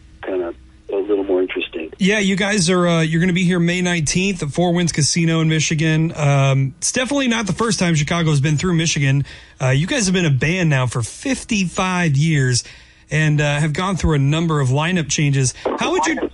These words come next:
Speaker 2: how would you describe the band now, the lineup now, as opposed to, like, fifty years ago when you guys got started going out on the road?
Speaker 1: Well, I, I would say that, uh, when we started, we were not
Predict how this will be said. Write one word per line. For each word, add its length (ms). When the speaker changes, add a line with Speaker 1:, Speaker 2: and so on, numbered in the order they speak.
Speaker 2:
how 180
would 120
you 80
describe 480
the 80
band 560
now, 720
the 80
lineup 400
now, 280
as 120
opposed 300
to, 80
like, 160
fifty 260
years 240
ago 220
when 100
you 100
guys 220
got 200
started 440
going 220
out 140
on 60
the 60
road? 340
Speaker 1:
Well, 340
I, 120
I 60
would 220
say 160
that, 280
uh, 340
when 180
we 100
started, 420
we 120
were 280
not 240